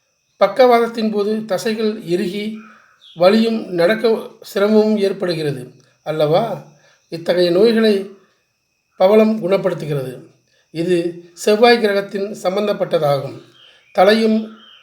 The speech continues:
ஜனேந்திரியங்களும் இதன் ஆதிக்கத்துக்கு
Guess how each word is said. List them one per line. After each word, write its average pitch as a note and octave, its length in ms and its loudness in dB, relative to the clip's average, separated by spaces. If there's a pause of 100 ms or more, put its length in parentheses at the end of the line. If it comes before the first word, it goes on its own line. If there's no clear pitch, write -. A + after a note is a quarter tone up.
(260)
ஜனேந்திரியங்களும் G#3 960 0 (380)
இதன் F3+ 540 -6 (580)
ஆதிக்கத்துக்கு G3 960 -2